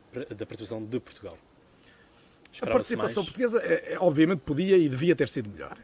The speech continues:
Speaker 2: Eu, eu acho que nós, nós, é evidente que hoje em Portugal nós vamos entrar aqui numa, num, vamos criar um mito urbano, que é,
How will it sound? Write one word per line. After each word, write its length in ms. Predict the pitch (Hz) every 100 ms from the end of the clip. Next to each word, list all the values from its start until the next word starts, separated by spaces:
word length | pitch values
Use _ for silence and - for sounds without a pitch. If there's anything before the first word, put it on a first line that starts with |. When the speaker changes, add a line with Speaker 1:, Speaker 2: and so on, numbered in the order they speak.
| -
Speaker 2:
Eu, 160 | - 123
eu 180 | 120 147
acho 220 | 160 -
que 120 | 139
nós, 300 | 131 117 -
nós, 260 | 131 117 143
é 80 |
evidente 440 | 143 139 139 147 -
que 180 | - -
hoje 260 | 156 165 147
em 60 |
Portugal 360 | 123 120 135 147
nós 160 | 135
vamos 200 | 127 127
entrar 280 | 123 113 117
aqui 260 | 117 - 135
numa, 460 | 139 135 135 131
num, 480 | 127 123 117 113 107
vamos 220 | 104 135 -
criar 240 | 139 143
um 80 | 139
mito 260 | 143 127
urbano, 480 | 127 110 104 87 - -
que 180 | 123
é, 280 | 131 143 160